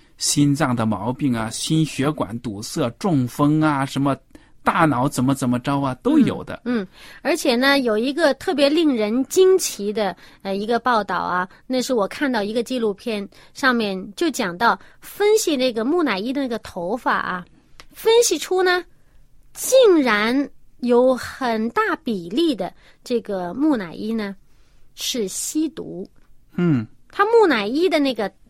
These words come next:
Speaker 2: 那个主，本身那个人在生的时候吸毒，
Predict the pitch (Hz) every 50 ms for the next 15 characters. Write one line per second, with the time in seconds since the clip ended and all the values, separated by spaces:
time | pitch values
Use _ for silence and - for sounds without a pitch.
0 | _ - 311 294 262 254 233 - - - - - - 214 196 185 185 185 - -
1 | 208 190 190 202 - 349 349 339 311 262 214 196 208 254 269 - 339 262 226 -
2 | - 320 311 277 220 - - 190 196 190 165 - - - 262 247 - - 175 170
3 | -